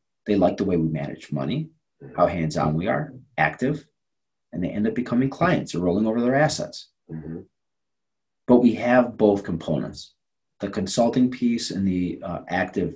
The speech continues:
Speaker 1: management, where we actually execute what we're telling you should be done in, as a part of your plan.
Speaker 2: And manage the account.
Speaker 1: And
Speaker 2: On an
Speaker 1: actually manage the
Speaker 2: ongoing,
Speaker 1: account.
Speaker 2: ongoing
Speaker 1: Right.
Speaker 2: basis.
Speaker 1: So, so that's another th-, that's a good point. And I, the reason I bring that up is,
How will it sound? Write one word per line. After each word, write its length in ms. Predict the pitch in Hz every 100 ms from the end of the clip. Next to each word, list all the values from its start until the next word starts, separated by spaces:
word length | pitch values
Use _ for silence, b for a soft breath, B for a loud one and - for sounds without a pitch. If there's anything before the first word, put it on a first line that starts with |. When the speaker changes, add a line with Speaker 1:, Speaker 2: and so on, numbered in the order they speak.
| -
Speaker 1:
management, 640 | 90 85 76 - - - - _
where 140 | 101 92
we 120 | 87
actually 340 | 87 - - 92
execute 720 | 95 - - - 92 80 82 -
what 320 | - 98 - 87
we're 160 | 76
telling 380 | - - 98 87
you 320 | 76 73 69 - _ _
should 280 | - 107 87
be 120 | 92
done 200 | 80 73
in, 200 | 71 -
as 100 | -
a 60 | 82
part 180 | - 58
of 20 |
your 80 | 62
plan. 260 | - - - _ _ -
Speaker 2:
And 200 | 85 78
manage 320 | 80 73 69
the 80 | 73
account. 300 | - 90 - - -
Speaker 1:
And 140 | 98
Speaker 2:
On 40 | 90
an 0 |
Speaker 1:
actually 220 | 90 98
manage 220 | 95 85
the 80 | 82
Speaker 2:
ongoing, 180 | 80 -
Speaker 1:
account. 40 | B B B
Speaker 2:
ongoing 80 | -
Speaker 1:
Right. 260 | - - 82
Speaker 2:
basis. 280 | 85 -
Speaker 1:
So, 240 | 127 110 -
so 160 | - 120
that's 260 | 117 151 131
another 280 | 104 90
th-, 180 | - -
that's 160 | 117 127
a 40 |
good 140 | 123 -
point. 300 | 101 82 85
And 100 | 95
I, 220 | 87 101
the 140 | 104
reason 200 | 120 120
I 60 | 92
bring 200 | 95 87
that 100 | 95
up 160 | 110
is, 120 | 82